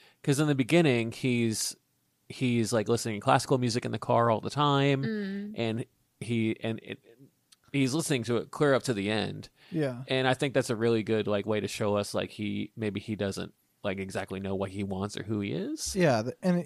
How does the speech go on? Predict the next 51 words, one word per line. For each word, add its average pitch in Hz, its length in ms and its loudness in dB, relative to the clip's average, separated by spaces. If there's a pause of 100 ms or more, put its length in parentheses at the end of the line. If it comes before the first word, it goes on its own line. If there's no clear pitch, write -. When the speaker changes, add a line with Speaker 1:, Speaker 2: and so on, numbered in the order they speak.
Speaker 3:
you 180 240 4
can 180 180 0
tell 214 200 4
from - 180 -4
the 139 60 -2
beginning 131 320 0
he's 127 220 -2
doing 139 280 4
it 123 100 -2
because 123 340 -2
he 123 120 -6
feels 123 380 0
like 113 140 -6
that's 113 280 0
what 110 100 -6
successful - 640 -6
people 117 320 -4
listen 135 300 -4
to. 180 260 0 (120)
Speaker 1:
Right. 98 320 2
Speaker 2:
Yeah. 240 100 -2 (180)
Speaker 3:
To, 156 140 0
like, 123 420 0
Speaker 1:
Yeah. 101 240 -2
Speaker 3:
you, 139 160 4
if 135 160 0
you 139 140 4
wanna 139 260 8
Speaker 1:
They're 131 160 8
Speaker 3:
be 139 160 8
a 135 40 10
part 143 300 10
of 131 60 10
this, 113 80 8
Speaker 1:
highbrow 107 300 4
and - 100 2
Speaker 3:
that's 170 100 6
what 185 100 10
I 165 40 6
mean. 147 80 6
If 127 60 6
you 123 60 4
Speaker 1:
whatever. 170 140 6
Speaker 3:
wanna 180 160 10
be 170 80 10
a 147 80 8
part 170 340 6
of 139 140 -4
this 143 300 2
club 147 640 6
of 123 520 0